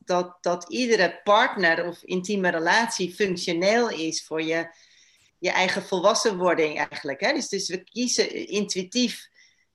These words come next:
eh, eh, eh, relaties uit. Alle intieme relaties, dus ook in vriendschappen. Maar, maar een partner is wel die speciale ander.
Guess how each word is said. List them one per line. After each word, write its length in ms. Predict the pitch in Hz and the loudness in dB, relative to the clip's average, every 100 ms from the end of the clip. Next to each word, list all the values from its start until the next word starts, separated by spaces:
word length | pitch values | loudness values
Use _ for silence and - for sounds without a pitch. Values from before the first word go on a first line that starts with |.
| - | -2
eh, 440 | 180 180 170 160 156 | 2 4 4 2 0
eh, 560 | - 170 117 170 165 | -2 -2 0 -2 -2
eh, 80 | 156 | -2
relaties 580 | 170 175 175 180 151 - | 0 4 4 2 -4 -2
uit. 280 | 151 226 - | 2 2 4
Alle 240 | 202 240 | 4 4
intieme 460 | 233 240 247 233 233 | 2 2 0 2 2
relaties, 680 | 214 202 208 196 254 269 | 2 2 0 0 -4 -6
dus 220 | 220 - | -6 -6
ook 220 | - 190 185 | -2 -2 -2
in 120 | 165 | -4
vriendschappen. 880 | 175 220 - 240 226 233 277 285 190 | -2 -2 0 2 2 2 0 0 2
Maar, 320 | 180 175 - | 2 2 -4
maar 400 | 160 170 170 - _ _ _ - | -4 0 0 -4 _ _ _ -14
een 300 | 180 170 - | -10 -10 -2
partner 580 | 208 226 196 180 156 - - - | 2 2 4 2 2 -2 -12 -10
is 220 | - 180 | -4 -2
wel 400 | 160 190 185 160 | 2 2 2 0
die 180 | - 240 | 2 4
speciale 720 | - 214 175 170 170 156 151 | 4 2 2 2 2 2 2
ander. 680 | 139 143 196 220 285 349 - | -2 -4 0 2 2 0 -4